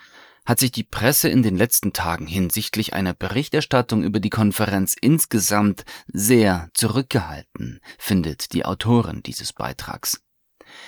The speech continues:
Die potenzielle Übertragung von staatlicher Souveränität und gesundheitlicher Selbstbestimmung an eine globale Organisation, die von privaten Investoren beherrscht wird,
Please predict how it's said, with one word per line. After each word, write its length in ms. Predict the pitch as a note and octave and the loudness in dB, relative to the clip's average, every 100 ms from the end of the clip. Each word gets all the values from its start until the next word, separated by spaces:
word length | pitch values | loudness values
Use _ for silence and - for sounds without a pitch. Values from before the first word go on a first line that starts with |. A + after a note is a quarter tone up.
| - - - - | -20 -20 -20 -2
Die 120 | G#2 | 0
potenzielle 600 | - C3+ D3+ D3 D3 C#3 | 2 0 0 0 2 2
Übertragung 760 | C#3+ A#2 A2 G2+ F#2 F#2 F2 E2 | 2 2 -2 0 0 0 0 -2
von 200 | F#2 F2+ | -2 -2
staatlicher 520 | - B2 D3 D3 C#3+ | 0 0 -2 -4 -4
Souveränität 840 | A#2+ A2+ A2+ G#2+ G2+ - A#2 C3+ G2 | -4 -2 -2 0 0 0 -2 -2 -2
und 180 | G#2+ | -2
gesundheitlicher 680 | G#2+ G2 D#3+ D3 D#3 D3 D#3 | 0 2 2 2 -2 -2 -2
Selbstbestimmung 800 | - A#2 - - F#2+ G#2+ F#2+ F#2 | 2 0 0 -6 -4 0 0 0
an 120 | - G2+ | -2 -2
eine 220 | G#2 G2+ | -2 -2
globale 540 | A2+ A2 A#2+ D3 D3+ | -2 0 0 2 0
Organisation, 960 | - G#2 G2 F2+ - - B2 G#2+ B2 C#3+ - - - - | 0 0 0 -2 -2 0 2 4 4 2 -6 -18 -12 -2
die 80 | B2 | 2
von 180 | B2 A#2+ | 2 2
privaten 520 | B2+ A2+ A#2+ D#3 D#3 | 2 4 4 2 2
Investoren 680 | B2 A#2 - C3 D3+ C#3 G#2 | 2 2 0 2 2 2 0
beherrscht 540 | E2+ D#2+ D2 - - | -2 -8 -8 -10 -12
wird, 260 | - - | -18 -20